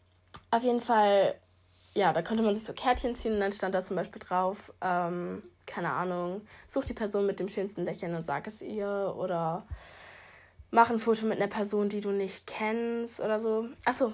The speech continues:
Foto. Ich hatte eine Polaroid-Kamera, die habe ich mir von einer Freundin ausgeliehen. Und das war auch echt cool. Da kann man so Erinnerungen sammeln. Und, ähm, ich hatte die dann auch aufgehangen an so einem, an so einer Kette. Nee.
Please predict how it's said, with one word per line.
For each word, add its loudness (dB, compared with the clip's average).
Foto. 4
Ich -6
hatte 2
eine 0
Polaroid-Kamera, 0
die -2
habe -2
ich -10
mir -6
von -6
einer -4
Freundin -6
ausgeliehen. -6
Und 4
das 0
war -2
auch 2
echt -2
cool. 0
Da -8
kann -6
man -2
so 0
Erinnerungen -4
sammeln. -4
Und, -6
ähm, -6
ich -8
hatte -4
die -4
dann 2
auch -2
aufgehangen -2
an -4
so -6
einem, -6
an -10
so -8
einer -6
Kette. -12
Nee. -8